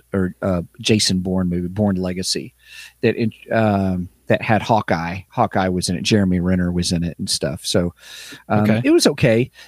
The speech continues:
Speaker 1: It was an okay movie. It had some great action sequences, of course, but, uh, she was in that one. So, um, her, you know, you find out her and her sister were twins and then really have this ability.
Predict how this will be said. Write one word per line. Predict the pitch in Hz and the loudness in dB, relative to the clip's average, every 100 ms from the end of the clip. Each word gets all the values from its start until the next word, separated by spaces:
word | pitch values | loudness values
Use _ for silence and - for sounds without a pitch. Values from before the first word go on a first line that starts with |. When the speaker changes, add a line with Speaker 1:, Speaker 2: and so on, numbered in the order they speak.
| _ | _
Speaker 1:
It | |
was | 285 | 2
an | 262 202 | 4 4
okay | 160 147 | 4 2
movie. | 113 107 | 4 2
It | 117 | 2
had | 131 | 0
some | 107 | -2
great | 101 113 113 113 98 | -6 -6 -4 -4 -6
action | 90 - 82 | -6 -6 -4
sequences, | 78 85 - 78 85 82 | -4 -4 -6 -6 -6 -6
of | - | -10
course, | - 65 - | -10 -8 -8
but, | - 71 - _ _ _ _ _ _ _ - - | -4 -6 -6 _ _ _ _ _ _ _ -12 -4
uh, | 113 101 | -2 -2
she | - | -2
was | 123 107 | 0 0
in | |
that | 104 95 | -2 -2
one. | 101 | -2
So, | - 117 - - - - - | 2 2 0 -12 -18 -18 -2
um, | 135 131 120 117 - - | 2 4 4 0 -6 -10
her, | 156 143 147 147 143 135 - | -6 2 2 4 2 0 -6
you | 160 139 | -4 0
know, | 120 | 2
you | 113 | 0
find | - 123 | 0 0
out | 117 104 | 0 -2
her | - 123 | -2 0
and | 120 | 0
her | 104 | -2
sister | - 113 - 107 | -4 -4 -4 -4
were | 95 | -4
twins | - 117 113 107 107 107 101 | -4 0 2 4 2 0 -2
and | 98 | -4
then | 98 | -4
really | 98 101 95 | -4 -4 -4
have | 92 95 | -4 -4
this | 98 - | -2 -2
ability. | 90 120 110 110 101 101 98 | 0 2 4 4 2 2 0